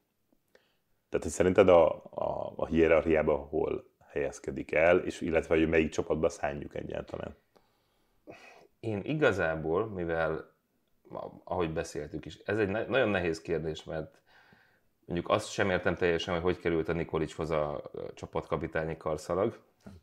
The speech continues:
Speaker 1: igen, ezt már,
Speaker 2: Numero egy.
Speaker 1: ezt már kibeszéltük, igen.
Speaker 2: Numero kettő. Ö,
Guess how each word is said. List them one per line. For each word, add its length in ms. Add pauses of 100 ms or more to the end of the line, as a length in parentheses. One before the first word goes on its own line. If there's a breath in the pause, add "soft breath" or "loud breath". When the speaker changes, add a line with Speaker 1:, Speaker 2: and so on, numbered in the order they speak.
(320)
Speaker 1:
igen, 140
ezt 140
már, 180
Speaker 2:
Numero 420
egy. 220
Speaker 1:
ezt 120
már 100
kibeszéltük, 680
igen. 200
Speaker 2:
Numero 380
kettő. 580
Ö, 680